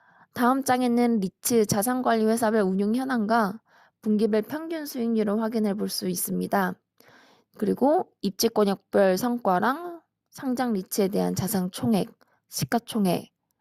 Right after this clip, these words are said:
가장 중요한 주당 배당금 등 주요 지표가 있어요.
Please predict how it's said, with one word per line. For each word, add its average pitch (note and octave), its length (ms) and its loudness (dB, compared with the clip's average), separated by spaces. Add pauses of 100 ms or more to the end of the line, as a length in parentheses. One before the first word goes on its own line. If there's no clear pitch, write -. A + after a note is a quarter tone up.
(180)
가장 G3 280 2
중요한 G3 480 0
주당 F#3+ 300 -2
배당금 F3 540 -2
등 G#3+ 260 0 (400)
주요 A3+ 460 4
지표가 G#3+ 720 -2
있어요. E3+ 420 -4